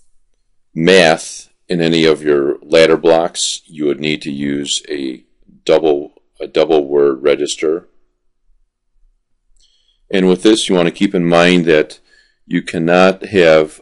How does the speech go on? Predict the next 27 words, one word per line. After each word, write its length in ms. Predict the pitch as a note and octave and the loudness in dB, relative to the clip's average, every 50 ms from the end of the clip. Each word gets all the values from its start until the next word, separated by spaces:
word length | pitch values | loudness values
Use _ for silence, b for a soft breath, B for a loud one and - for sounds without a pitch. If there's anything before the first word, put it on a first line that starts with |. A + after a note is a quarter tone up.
| - | -6
uh, 280 | F2 D#2 C#2+ C#2+ D2 C#2+ - _ _ _ _ | -4 -2 -2 -2 -2 -4 -6 _ _ _ _
D 160 | - G2 G2 F#2+ | -2 -2 -2 -2
fifteen 680 | F#2+ - G2+ F2+ - - - - F#2+ F#2 F2+ F2+ F2+ | 2 2 2 2 2 -2 -2 0 2 2 2 2 2
right 180 | E2+ D#2+ D#2 | 2 0 0
next 200 | E2+ F2 - - - - | 0 -2 -4 -4 -8 -14
to 60 | D2+ | -12
D 220 | C#2+ D#2+ E2 E2 | -6 -4 -2 -2
sixteen. 760 | D#2+ - - F2+ - - - - - D#2 D2 C#2+ C#2+ D2 - _ _ _ _ _ _ _ | -2 -2 -2 -4 -4 -4 -6 -8 -6 -4 -4 -4 -6 -8 -12 _ _ _ _ _ _ _
If 180 | - D#2+ - | -6 -6 -4
D 180 | _ G2 G2+ G2+ | _ 0 0 0
fifteen 460 | G2 - G2+ F#2 - - F#2+ F#2+ F#2 | 2 2 0 0 0 0 0 2 2
is 140 | F#2 E2 C#2+ | 2 0 -2
declared 400 | - D2+ - - F2 D#2+ D#2+ D#2 | -4 -8 -2 0 2 2 2 2
as 100 | D2 D2 | 0 -6
a 80 | C#2+ C2+ | -10 -8
double 560 | - - D#2+ D#2+ E2 F#2+ F#2+ G2 G2+ - _ _ _ _ _ _ _ _ _ _ _ _ | 0 2 2 4 6 4 4 4 2 -2 _ _ _ _ _ _ _ _ _ _ _ _
word, 520 | F2+ F2+ F#2 F#2 G2 G2 G2+ G2+ G#2 - _ _ | 0 2 4 6 6 6 4 2 -2 -10 _ _
it 200 | - E2+ - _ _ _ _ | -4 -4 -4 _ _ _ _
actually 300 | F2+ E2+ - - - F2 | -2 -2 -2 -2 -8 -8
takes 320 | D2+ - F#2+ E2+ D#2 - - | -4 0 0 0 0 0 -4
up 240 | D2 - - _ _ _ _ _ _ _ _ _ _ | -4 -4 -6 _ _ _ _ _ _ _ _ _ _
registers 600 | - D#2+ E2+ D2+ E2 D#2 - - D2+ C#2+ C2+ - | -2 -2 -2 0 0 -4 -4 -6 -8 -8 -10 -8
D 180 | _ - E2 D#2 | _ -6 -6 -6
fifteen 640 | - - - D#2+ - - _ - F2 E2 E2 E2 D#2 | -4 -4 -4 -4 -4 -4 _ -6 -4 -2 -2 -4 -4
and 200 | C#2+ C2 B1+ B1 | -6 -10 -12 -8
D 160 | D2 D#2 D2 | -8 -8 -8
sixteen. 720 | C#2+ - - - E2+ - - - - C2 A#1+ A#1 A1+ A1 | -6 -8 -6 -6 -6 -8 -8 -14 -14 -16 -16 -16 -20 _